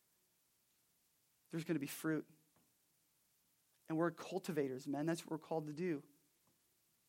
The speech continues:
God told Adam to cultivate, to take care of his family,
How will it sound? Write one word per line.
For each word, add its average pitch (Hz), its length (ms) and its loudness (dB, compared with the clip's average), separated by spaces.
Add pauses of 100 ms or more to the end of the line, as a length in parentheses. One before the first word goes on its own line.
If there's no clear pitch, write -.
(640)
God 165 280 6
told 175 380 2
Adam 160 460 4 (220)
to - 160 -14
cultivate, 175 600 -2 (280)
to - 140 -14
take 165 240 0
care 196 240 6
of 180 80 6
his 165 120 0
family, 175 480 2